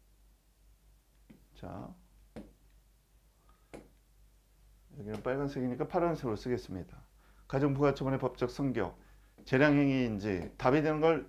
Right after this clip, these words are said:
인지하면서 써주면 더 좋아요. 어, 목차를 세분화시키지 않아도 뭐 상관은 없습니다. 자, 고려 없이, 자, 이런 목차도 좋다는 거예요.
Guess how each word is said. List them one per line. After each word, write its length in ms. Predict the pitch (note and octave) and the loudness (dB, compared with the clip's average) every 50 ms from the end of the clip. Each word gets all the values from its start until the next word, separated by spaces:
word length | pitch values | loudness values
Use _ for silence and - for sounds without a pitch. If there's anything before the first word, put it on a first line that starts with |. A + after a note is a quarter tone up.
| - | 0
인지하면서 960 | - C3+ C#3+ D3 C#3+ C3+ A#2 C3 C#3 B2 A#2+ C#3 D3+ D3+ D3+ C#3+ C#3 F3 F#3+ A3 A#3+ - - - _ _ - - | 4 4 6 6 6 4 4 4 4 4 4 2 2 2 0 0 2 0 0 0 -2 -6 -14 -20 _ _ -20 -20
써주면 580 | - - E3 F3+ E3+ D#3+ D3 D3 D#3+ F3+ G3 G#3+ | -6 -2 -2 0 0 0 0 0 0 -2 -4 -6
더 140 | - - A#2 | -4 -4 -4
좋아요. 480 | - - A2 A2 G#2+ F#2 E2+ F#2 - - - _ _ _ _ _ - - - - - - - _ _ _ - - - - - - - - _ _ | -2 -2 -2 -2 -2 -2 -4 -8 -10 -14 -16 _ _ _ _ _ -20 -20 -20 -20 -20 -20 -20 _ _ _ -20 -20 -20 -20 -20 -20 -20 -20 _ _
어, 220 | - F#2+ F#2+ F#2+ | -6 -4 -4 0
목차를 320 | F#2+ B2 D#3 - G#3+ G#3 G#3 | 2 2 6 8 10 10 10
세분화시키지 580 | G#3 A#3 A#3 A#3 A#3 A3+ A3+ - - G3+ G#3 | 8 6 4 6 4 2 2 -2 0 4 4
않아도 260 | G3 D#3 D3 D#3 F#3+ | 6 6 6 4 2
뭐 120 | E3 D3 C3+ | 2 0 0
상관은 380 | - F#3+ G3 G#3+ G#3 F3+ B2+ | 0 -2 -2 -2 0 0 0
없습니다. 500 | G#2 G2 - - D#3+ D3+ A2+ - - - - - - - - - _ _ _ _ _ _ _ - - - - - _ _ _ _ - _ _ _ - - _ - _ - - - - _ - - - - _ _ _ _ _ _ - - _ _ - | 0 -2 -2 -6 -6 -6 -6 -6 -10 -14 -20 -20 -20 -20 -20 -20 _ _ _ _ _ _ _ -18 -18 -18 -20 -20 _ _ _ _ -20 _ _ _ -20 -20 _ -20 _ -20 -20 -20 -20 _ -20 -20 -20 -20 _ _ _ _ _ _ -20 -20 _ _ -12
자, 400 | - D#3 A#2 A#2+ C3 E3 G3 G#3+ G#3+ _ - _ _ _ _ - - _ _ _ - - _ - - - - _ _ _ - - | -8 -6 -6 -6 -6 -8 -10 -12 -14 _ -20 _ _ _ _ -20 -20 _ _ _ -20 -20 _ -20 -20 -20 -20 _ _ _ -20 -4
고려 340 | - C#3+ D3 D#3 D#3 D3+ D3 | 0 4 6 8 10 10 10
없이, 560 | D3 D3 - - - - F#3 G3+ G#3+ A3+ - - _ _ - - - - - | 10 8 4 -4 2 4 4 4 4 0 -6 -16 _ _ -20 -20 -20 -6 8
자, 140 | - D#3 C#3+ | 8 10 10
이런 380 | A#2+ C#3 E3 A3+ A3+ A#3 G#3+ | 10 10 12 12 12 12 10
목차도 520 | C#3+ D3 D3+ - - G#3 G3+ F3 F#3+ - - | 8 6 6 6 6 6 10 10 10 8 10
좋다는 420 | - C#3 - - F3+ F#3 G#3 G3+ | 6 2 4 4 2 2 4 4
거예요. 500 | F#3+ D#3 G#2+ F#2+ G2 C3+ F3+ A#2 F2+ F#2 | 4 4 4 2 0 -2 -6 -8 -10 -14